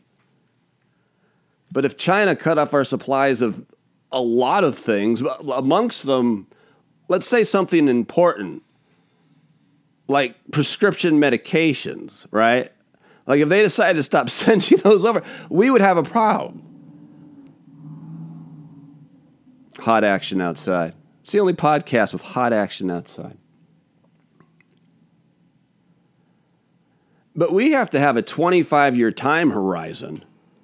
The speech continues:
where everything that needs to be made can be made between nato and our friends in Brazil and Australia. Like, like,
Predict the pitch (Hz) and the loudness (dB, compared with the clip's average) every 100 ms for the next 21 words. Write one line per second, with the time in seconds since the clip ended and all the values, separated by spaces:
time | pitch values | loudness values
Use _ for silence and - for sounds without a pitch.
0 | _ _ _ _ _ _ _ _ _ _ | _ _ _ _ _ _ _ _ _ _
1 | _ _ _ _ _ _ _ _ _ _ | _ _ _ _ _ _ _ _ _ _
2 | _ _ _ _ - 151 147 - 165 196 | _ _ _ _ 0 2 2 2 0 2
3 | 220 202 208 180 165 143 156 139 - 131 | 2 2 2 2 2 2 2 0 -2 0
4 | 127 135 135 123 127 120 120 127 127 113 | 4 4 4 2 2 2 2 4 4 2
5 | 101 127 123 120 110 - 151 165 165 156 | 0 0 2 0 -2 -2 2 4 4 2
6 | 143 120 107 131 127 120 110 101 113 107 | 2 2 0 0 0 -2 -6 -4 -4 -2
7 | 185 175 165 131 104 - 170 160 185 180 | 0 2 2 0 -2 -2 -2 0 -2 0
8 | 170 147 | -2 -6